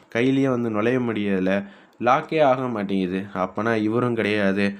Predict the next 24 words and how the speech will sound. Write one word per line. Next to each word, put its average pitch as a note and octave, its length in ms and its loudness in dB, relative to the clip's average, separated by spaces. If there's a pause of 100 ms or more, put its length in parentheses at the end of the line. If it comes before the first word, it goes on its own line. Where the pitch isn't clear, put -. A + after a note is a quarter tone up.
(340)
வேற A#2+ 260 6
யார் C3+ 280 6
இருக்கா, A#2+ 420 -2
வேற A#2+ 220 0
யார் B2+ 240 6
இருக்கான்னு G#2+ 360 -2
சொல்லி G2 280 -2
ரகுராம் A2+ 400 0
கையில G2+ 260 -2
போட்டு A2 260 -4
பார்க்கலான்னு G2+ 480 -2
இருக்கிறப்ப F#2 420 -4 (460)
ரகுராம் B2+ 460 0
கையை A2+ 240 -2
வந்து G#2+ 240 -2
நீட்டுறாங்க. G#2 480 -2 (400)
ரகுராம் B2 420 0
கையிலையும் A2+ 480 -2
வந்து A2 200 -6
நுழையவே G#2+ 460 -2
இல்ல. F2+ 200 -2 (460)
ரகுராம் D3 380 0
கை B2+ 140 -2
பெருசுங்கிறனால A2 800 -2